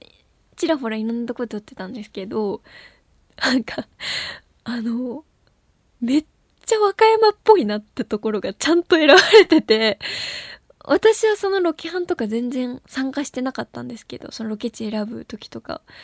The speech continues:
行ってみると、なんか、うわ、なんかこういうとこ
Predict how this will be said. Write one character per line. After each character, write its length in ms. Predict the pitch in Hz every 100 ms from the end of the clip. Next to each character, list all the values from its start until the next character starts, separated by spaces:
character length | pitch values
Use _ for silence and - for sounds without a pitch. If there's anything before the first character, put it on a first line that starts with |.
| - - _ _
行 100 | 220
っ 40 | -
て 180 | -
み 140 | 311 330
る 120 | 269
と、 280 | - - 302 _ _
な 80 | 233
ん 60 |
か、 160 | - 302 339
う 80 | 247
わ、 100 | 254 - - - _
な 160 | 269 294
ん 60 |
か 140 | 277 277
こ 240 | - 285
う 60 | 339
い 120 | 359
う 40 |
と 120 | 359 349
こ 220 | 294